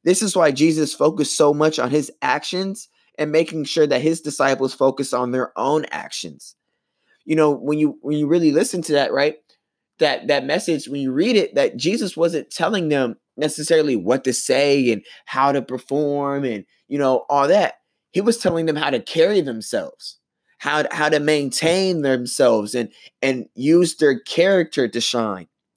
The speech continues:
Being a master is more than words. It's about your actions. It's about how you carry yourself. It's about how you get the job done and progress forward in your life.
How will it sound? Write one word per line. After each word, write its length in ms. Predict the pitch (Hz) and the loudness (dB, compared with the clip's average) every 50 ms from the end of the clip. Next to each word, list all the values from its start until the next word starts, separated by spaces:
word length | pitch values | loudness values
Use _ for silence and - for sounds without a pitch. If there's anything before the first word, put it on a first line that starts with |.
| _ _ - - - - - - 117 | _ _ -20 -20 -20 -20 -20 -2 2
Being 280 | 147 175 202 208 185 | 4 4 4 4 2
a 40 | 165 | 0
master 600 | 131 123 127 135 143 156 160 - - 147 131 117 | 0 0 0 2 2 0 0 -2 0 0 2 2
is 160 | 117 110 - | 0 -2 -2
more 240 | 120 135 143 147 143 | -2 2 2 2 2
than 180 | 131 117 110 107 | 2 -2 -2 0
words. 420 | 113 120 147 139 120 107 101 - _ | 2 2 4 2 2 0 -4 -8 _
It's 140 | 120 - - | -8 -8 -6
about 280 | 127 123 131 127 - | -4 -2 -4 -2 -4
your 140 | 131 113 - | -6 -6 -6
actions. 640 | - 123 135 139 - - - 107 92 82 80 - - _ _ _ _ _ _ | -6 -6 -6 -6 -6 -8 -12 -12 -12 -14 -18 -20 -20 _ _ _ _ _ _
It's 140 | 139 135 - | -8 -6 -2
about 200 | 139 147 135 131 | -2 -2 0 0
how 100 | 135 131 | 0 0
you 200 | 135 139 135 - | 2 0 0 -2
carry 420 | - - - 139 135 139 135 127 | -6 -6 -4 -2 0 0 0 0
yourself. 480 | 113 104 104 - - 107 92 82 71 _ _ _ _ _ _ | -2 -4 -6 -6 -4 -4 -4 -4 -6 _ _ _ _ _ _
It's 160 | - 139 - | -8 -6 -6
about 200 | 160 143 147 135 | -2 0 0 0
how 100 | 135 143 | 2 0
you 160 | 139 139 143 127 | 0 0 -2 -4
get 260 | 113 113 151 156 156 | -2 -2 -2 0 0
the 100 | 151 131 | -2 -2
job 460 | 113 90 120 127 135 147 156 156 151 | -2 0 0 2 2 2 0 0 2
done 320 | 160 160 170 175 175 185 - _ _ _ _ _ _ _ _ | 2 4 4 2 0 -4 -12 _ _ _ _ _ _ _ _
and 120 | 143 135 - | -6 -4 -4
progress 380 | 151 139 117 139 147 139 - | -6 -6 0 0 -2 -2 -2
forward 460 | - - 147 143 160 156 143 139 135 | -8 0 4 6 6 6 6 4 2
in 140 | 135 135 135 | 2 0 0
your 160 | 131 127 123 | 0 -2 -2
life. 420 | 120 127 143 156 131 104 - _ | 0 0 -2 -2 -4 -6 -10 _